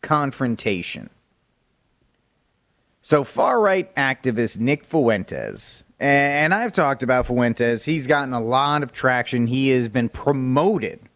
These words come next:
right? He, he's been pushed up to the top of the, the, um, the intellectual thought leader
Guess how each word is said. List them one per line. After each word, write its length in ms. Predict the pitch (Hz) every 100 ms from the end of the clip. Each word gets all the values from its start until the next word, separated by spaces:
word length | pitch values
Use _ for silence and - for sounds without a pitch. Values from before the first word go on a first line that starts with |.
| _ _ _ -
right? 340 | 120 139 151
He, 240 | 139 151 131
he's 240 | 151 160
been 240 | 147 170 135 _
pushed 360 | - 254 - -
up 220 | 196 -
to 140 | 165
the 100 | 135
top 380 | 123 151 160 156
of 200 | 151 123
the, 300 | 127 127 120 - _ _ _ _ _ -
the, 320 | 110 120 113
um, 640 | 98 87 78 73 71 67 _ _ _ _ _ _ _ _ _ _ _ _ -
the 300 | 123 139 143
intellectual 760 | 165 170 165 156 151 - 135
thought 360 | - 131 123 -
leader 500 | 117 123 104 90